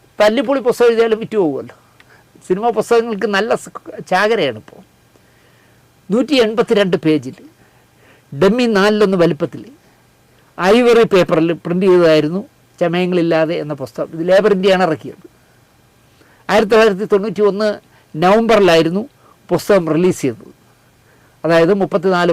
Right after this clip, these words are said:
വർഷം മുമ്പ്. അന്ന് നൂറ്റി ഇരുപത് രൂപയായിരുന്നു പുസ്തകത്തിൻ്റെ വില.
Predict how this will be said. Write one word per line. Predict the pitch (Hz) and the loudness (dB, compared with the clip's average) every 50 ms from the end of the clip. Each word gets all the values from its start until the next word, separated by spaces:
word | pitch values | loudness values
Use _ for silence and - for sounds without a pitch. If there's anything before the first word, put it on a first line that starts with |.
| 151 | 0
വർഷം | 160 156 - 160 151 147 | 0 0 0 -2 0 -2
മുമ്പ്. | 147 131 113 - - _ _ _ _ _ _ _ _ _ _ _ _ _ _ _ _ _ _ _ _ _ _ _ - 185 | -4 -6 -8 -16 -20 _ _ _ _ _ _ _ _ _ _ _ _ _ _ _ _ _ _ _ _ _ _ _ -4 -2
അന്ന് | 220 269 269 240 185 151 160 - - _ _ - 294 233 196 | -2 0 0 0 0 -2 -4 -8 -14 _ _ -20 -16 -10 -6
നൂറ്റി | 214 247 233 - 285 254 | -4 -4 -2 0 0 0
ഇരുപത് | 226 240 220 202 190 196 175 | 2 4 2 2 2 2 2
രൂപയായിരുന്നു | 180 175 196 185 175 165 165 156 160 143 | 2 2 2 2 2 0 0 -4 -6 -8
പുസ്തകത്തിൻ്റെ | 151 143 - 170 147 165 147 139 135 | -8 -6 -6 -6 -6 -6 -6 -4 -4
വില. | 135 135 | -4 -4